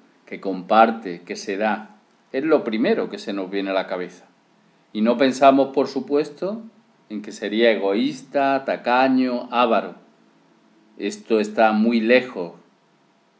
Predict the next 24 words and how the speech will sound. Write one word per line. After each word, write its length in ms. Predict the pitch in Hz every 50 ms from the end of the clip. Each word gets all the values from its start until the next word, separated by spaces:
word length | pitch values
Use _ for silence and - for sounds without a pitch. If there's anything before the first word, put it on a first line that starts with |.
| _ _ -
en 140 | 92 95 95
el 120 | 92 98
lado 260 | 101 110 113 113 113
opuesto 520 | 110 110 113 113 110 110 - - 113 104 101
de 120 | 98 98
la 180 | 95 95 92 85
generosidad. 880 | - 98 92 90 90 90 92 90 - - 92 85 90 87 87 - - _ _ _ _ _ _ _ _ _ _ _ _ _ _ _ _ _ _ _ _ _ _ _ _ _ _ _ _ _ _ _ _ _ _ _ _ _ _ _ _ _ _ _ _ _ _ _ _
Después 680 | - 113 113 113 - - 135 135 139 147 151 151 139 147
de 160 | 143 123 -
que 300 | - 113 110 107 104 101
el 160 | 98 98 92
joven 380 | - - 127 120 123 127 127 117
rico 500 | 131 139 131 113 - 113 107 107 107 107
se 180 | - - 92
fuera 640 | 90 - - 120 123 127 120 107 98 95 95 - - - _ _ _ _ _ _ _ _ _ _ _ _ _ _ _ _ _ _ _ _
y 580 | - 113 110 110 110 110 107 104 104 104 - -
dejara 420 | - 110 104 - 131 147 160 151 -
plantado 680 | 139 127 123 113 113 156 170 185 156 104 85 82 - - _ _ _ _ _ _ _ - - - - - - _ - - - -
a 160 | 85 78 85
los 260 | 95 95 90 90 90
apóstoles 560 | - 117 117 123 120 - - - 113 107 107
y 60 | 104
al 160 | 104 104 101 101
Señor, 480 | - 104 104 107 117 120 113 104 107